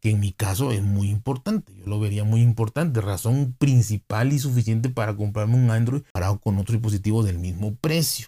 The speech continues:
Digo, un pi-, aunque Samsung ya te da hasta cuatro años. Aunque llegue, aunque llegue dos meses, tres meses, cuatro meses después,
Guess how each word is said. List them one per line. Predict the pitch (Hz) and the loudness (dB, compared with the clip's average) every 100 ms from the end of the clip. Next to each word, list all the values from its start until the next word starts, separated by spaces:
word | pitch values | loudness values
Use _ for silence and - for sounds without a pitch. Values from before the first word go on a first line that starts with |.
| _ | _
Digo, | 113 107 | 0 2
un | 117 | 2
pi-, | - | 0
aunque | - 123 117 | 2 2 2
Samsung | - 117 127 139 | 0 0 2 2
ya | 120 | 0
te | - | -2
da | 120 | -4
hasta | 120 - 117 | -4 -4 -6
cuatro | - 117 123 123 147 160 | -4 -4 -4 -4 -4 0
años. | 214 160 101 - _ _ _ _ _ _ _ - | 0 0 -2 -10 _ _ _ _ _ _ _ -2
Aunque | 117 110 104 | 0 2 4
llegue, | 110 110 | 2 2
aunque | 117 110 117 101 | 2 2 2 2
llegue | 104 117 127 135 135 120 110 92 82 | 2 2 0 0 0 0 0 -2 -4
dos | 110 117 | 0 2
meses, | 110 107 127 123 107 | 2 2 0 -2 -2
tres | 113 113 | 2 2
meses, | 113 120 120 110 | 4 2 0 -2
cuatro | 113 113 113 | -4 0 0
meses | 117 123 | 2 0
después, | 110 - 123 123 | 0 0 0 0